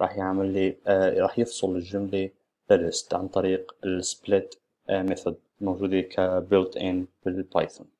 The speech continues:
يعني هون نفس الشيء، ما، ما في شيء اختلف، إلا بنعمل لهيدا نسخ كوبي بيست، بس نغير له اسمه، بدل أبر كيس بنسميه مثلًا سبليت، وكمان بياخد فانكشن كأرجيومنت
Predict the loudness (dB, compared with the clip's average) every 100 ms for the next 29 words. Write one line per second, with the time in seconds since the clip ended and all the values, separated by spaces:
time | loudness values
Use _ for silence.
0 | -2 0 0 -4 4 6 6 4 2 -6
1 | -2 0 0 -2 -4 -2 -4 0 -2 -2
2 | 0 2 2 0 0 2 2 0 0 2
3 | 0 -4 _ -10 -4 -4 -2 -6 -6 -8
4 | -8 _ -6 -4 -6 -8 _ 0 0 -4
5 | -8 -4 -2 0 0 -2 -6 -6 -8 -8
6 | -10 _ _ 2 4 4 2 -4 -4 -4
7 | -4 -8 -6 -4 -2 -4 -6 -8 -8 -2
8 | -2 -2 -6 _ _ _ _ 0 0 2
9 | 2 4 2 2 0 0 -2 -2 -2 -8
10 | -6 -4 -2 -2 -2 0 -2